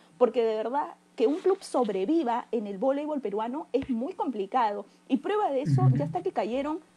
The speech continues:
Speaker 1: dos grandes, ¿no? Eh, Sporting Cristal y la Universidad César Vallejo,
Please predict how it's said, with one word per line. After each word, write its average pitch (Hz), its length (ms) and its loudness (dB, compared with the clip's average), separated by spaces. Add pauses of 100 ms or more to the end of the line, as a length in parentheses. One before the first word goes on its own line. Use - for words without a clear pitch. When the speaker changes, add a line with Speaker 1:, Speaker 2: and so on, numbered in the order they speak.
(140)
Speaker 1:
dos 269 320 -2 (180)
grandes, 254 580 -4
¿no? 226 180 -4 (220)
Eh, 196 420 -4
Sporting 349 460 -4
Cristal 233 400 -2 (280)
y 220 100 -4
la 233 100 2
Universidad 226 520 -4
César 277 300 -8
Vallejo, 226 540 0